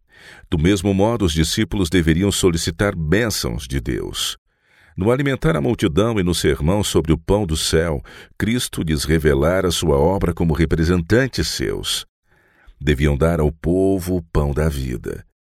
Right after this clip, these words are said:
Pessoas famintas do pão da vida iriam ter com eles, e eles se sentiriam destituídos de recursos.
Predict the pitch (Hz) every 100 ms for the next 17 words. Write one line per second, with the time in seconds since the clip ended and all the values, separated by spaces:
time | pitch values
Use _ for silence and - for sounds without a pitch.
0 | _ _ - - - 123 - 160 160 -
1 | - 78 110 90 71 64 69 92 101 73
2 | 62 67 82 64 52 - - - 95 131
3 | 139 147 147 - 62 52 53 52 - -
4 | _ _ _ _ - - 67 71 92 120
5 | - - 73 62 64 71 - 69 - 80
6 | - 80 107 80 - 78 73 - 65 57
7 | - - -